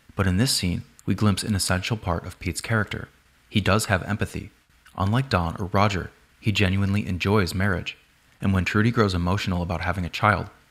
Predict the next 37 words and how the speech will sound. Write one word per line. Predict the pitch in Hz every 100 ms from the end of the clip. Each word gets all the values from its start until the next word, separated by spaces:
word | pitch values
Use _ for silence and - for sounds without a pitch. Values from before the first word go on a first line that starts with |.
| _ -
Pete | 110 -
seems | 90 85
to | 92
hear | 87 120 110
her. | 92 90 - _ _ _ _ _ _ _ _ _ _ _ _ _ _ _ _ _ _ _ -
The | 117
subject | 131 127 160
of | - -
fertility, | 107 - 92 85 80 -
of | -
course, | - 92 - - -
carries | - 98 95 87
ironic | 90 92 101 -
weight | 90 82
after | 92 -
Peggy's | 95 - 85 82
pregnancy. | - 101 95 80 85 85 _ _ _ _ _ _
Peggy | - 110 135
tidies | 123 95 90
her | 98
apartment | 90 - 95 92 85
that | 87
night, | 98 92 - _ _ -
alone | 90 90 87 101
and | 87
pensive. | 98 92 87 - - _ _ _ - -
We | 101
pan | 101 95
behind | 98 85 90 101
her | 127
chair | - 87 82
and | 101 90
back | 92 -
to | 87
Saint | - 87
Mary's | 90 85 -
Hospital. | 92 87 - -